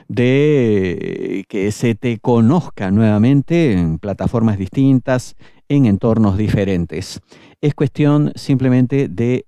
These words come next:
reconectar y para ello necesitarás el asesoramiento de gente que esté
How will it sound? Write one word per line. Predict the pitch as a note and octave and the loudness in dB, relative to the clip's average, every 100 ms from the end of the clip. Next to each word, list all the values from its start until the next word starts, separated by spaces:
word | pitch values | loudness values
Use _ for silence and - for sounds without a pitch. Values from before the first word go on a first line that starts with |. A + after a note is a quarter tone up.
| _ | _
reconectar | A2 B2 C#3 C3+ A2 - B2 G2+ | -6 -2 0 2 0 0 -2 -2
y | A#2+ A2 | -4 -4
para | C3 C3+ | -2 -2
ello | C3 C3 B2+ C#3 | -2 -2 -2 -2
necesitarás | G2 G#2 G2+ - F2+ F#2 - C3+ C3 G2 B2 C3 - _ _ _ | 0 -2 -2 -4 -6 -6 -8 -10 -6 -4 -2 -4 -8 _ _ _
el | A2 F#2+ B2+ | -4 -2 -2
asesoramiento | C#3 - G#2 - D3+ C3+ A2+ A#2 C#3+ F#2+ - G2 - | -4 -6 -6 -4 -2 -2 0 0 2 0 -2 -4 -4
de | E2+ G2+ | -6 -8
gente | - D#3 G#2+ F2 F2 - | -4 -2 -2 -2 -8 -8
que | G2+ | -12
esté | F#2 - D#3 | -10 -4 -2